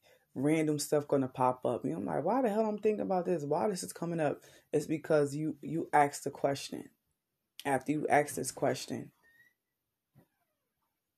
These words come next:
this is what's gonna come up. Then once you go off to sleep,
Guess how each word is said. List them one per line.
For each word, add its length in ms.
this 220
is 120
what's 200
gonna 180
come 240
up. 240
Then 240
once 300
you 60
go 260
off 140
to 100
sleep, 480